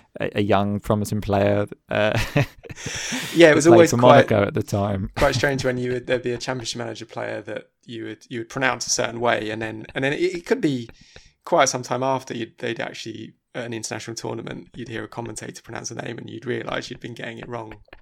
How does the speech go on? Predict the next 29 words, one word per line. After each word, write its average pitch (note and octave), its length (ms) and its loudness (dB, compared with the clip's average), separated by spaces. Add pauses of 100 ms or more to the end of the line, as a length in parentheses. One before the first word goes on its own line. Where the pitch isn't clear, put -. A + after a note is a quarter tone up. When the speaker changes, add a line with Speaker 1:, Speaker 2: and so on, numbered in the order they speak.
(100)
Speaker 2:
all A#2+ 120 -8
that A#2+ 180 -10
time. - 180 -10 (300)
I, C#3+ 120 6
the D#3 360 -4
one E3 160 0
thing D3+ 120 -4
I C3+ 40 -2
remember B2+ 560 0
that C3+ 160 -4
I B2 120 -2
would A#2 120 -6
always, A#2 420 -6 (1040)
being, A#2+ 300 -2
you A#2+ 60 -4
know, - 140 -6
Frenching - 480 -6
it - 60 -8
up A#2+ 200 -8
a - 20 -12
little - 180 -10
bit, - 320 -6
I B2+ 100 -8
would A2+ 140 -10
always A#2 220 -10
pronounce A#2 340 -12
it A#2 120 -14
Christian - 460 -10
Ziyech. A2+ 680 -6